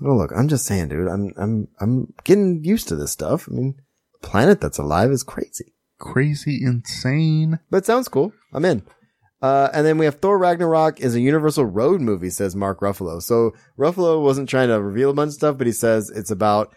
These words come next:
Speaker 1: the characters traveling.
Speaker 2: Yeah, through space.
Speaker 1: Which sounds cool. And let's see. Well, we knew this was coming. Paramount yanks Terminator Genesis sequel from release s-, schedule.
Speaker 2: Yeah, to say that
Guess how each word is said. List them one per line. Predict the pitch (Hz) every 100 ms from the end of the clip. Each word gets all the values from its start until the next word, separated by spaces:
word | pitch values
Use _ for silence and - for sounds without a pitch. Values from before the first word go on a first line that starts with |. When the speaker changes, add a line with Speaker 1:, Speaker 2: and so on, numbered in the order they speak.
| _ _
Speaker 1:
the | 104
characters | 110 101 92 98 92 -
traveling. | - - 90 80 65 52 - _ _ _ _ _
Speaker 2:
Yeah, | 139 117 - _ -
through | 139
space. | - 117 - -
Speaker 1:
Which | 101 -
sounds | 98 87
cool. | - 76 - _ _ - -
And | 117 123 123 123 123 123 123 -
let's | 139 147
see. | 127 107 95 -
Well, | 90 76 71 - _ _ -
we | 87
knew | 73
this | 73 -
was | -
coming. | 76 78 - - -
Paramount | 143 156 160 131
yanks | 127 131 123
Terminator | - 127 123 113
Genesis | 98 110 104 104 -
sequel | 104 98 95
from | 98 92
release | 85 73 - -
s-, | 69 -
schedule. | - - 80 135 139
Speaker 2:
Yeah, | 131 113 113
to | - 139
say | 196 220
that | 202